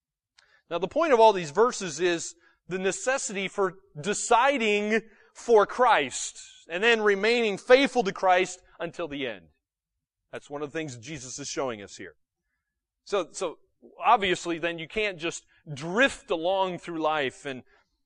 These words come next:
and expect that everything's gonna turn out all right. Why? Why do I say that? Well, basically this. To fail to decide for Christ and to live for Christ, Jesus is saying, not me, Jesus is saying,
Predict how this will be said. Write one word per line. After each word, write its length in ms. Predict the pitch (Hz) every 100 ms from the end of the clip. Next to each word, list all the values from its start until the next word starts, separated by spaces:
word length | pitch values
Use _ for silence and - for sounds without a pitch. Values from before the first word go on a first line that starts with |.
| _ _ _ -
and 120 | 160
expect 440 | 147 - 202 185 -
that 120 | 165
everything's 460 | 185 175 165 160 123
gonna 240 | 160 160
turn 340 | - 175 170
out 200 | 151 151
all 220 | 160 135 147
right. 460 | 220 190 127 104 - -
Why? 480 | 147 190 262 320 - _ _ _ _ _ _ _
Why 160 | 143 175
do 80 | 185
I 80 | 175
say 260 | - 214
that? 240 | 269 285 -
Well, 320 | 175 165 - _ _ _ _ _ _ _ 175
basically 380 | 170 - 233
this. 280 | 160 156 - -
To 100 | 160
fail 380 | 240 269 285
to 120 | - 196
decide 560 | 294 - 220 226 196
for 140 | - 170
Christ 880 | - 185 202 247 - - - - _ _ _ _ _ -
and 140 | 185
to 80 | 175
live 320 | 175 226 233
for 160 | - 196
Christ, 720 | - 202 208 226 - - - _ _ _ _ _ -
Jesus 600 | 131 196 269 208 208 -
is 180 | 185 160
saying, 380 | - 175 151 156
not 220 | 180 208
me, 180 | 190 143
Jesus 500 | 127 202 220 202 -
is 120 | 175
saying, 400 | - 170 165 156